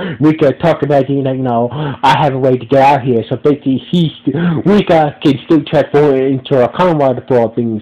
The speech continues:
Sabrine. Uh, Kamen Rider Sabrine. So basically, like, you know, when the time is right, you know,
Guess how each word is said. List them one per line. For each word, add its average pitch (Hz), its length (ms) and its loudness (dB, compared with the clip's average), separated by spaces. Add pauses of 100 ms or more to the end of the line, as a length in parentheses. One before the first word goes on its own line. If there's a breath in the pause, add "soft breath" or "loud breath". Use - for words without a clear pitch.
Sabrine. 123 760 0
Uh, 180 1200 4 (120)
Kamen 156 180 0
Rider 123 260 0
Sabrine. 135 560 0
So 120 100 0
basically, 156 400 2
like, 135 180 0
you 135 60 -2
know, 131 100 0
when 127 160 0
the 117 60 -4
time 131 220 -2
is 123 120 -4
right, 220 320 4
you 196 60 2
know, 151 280 4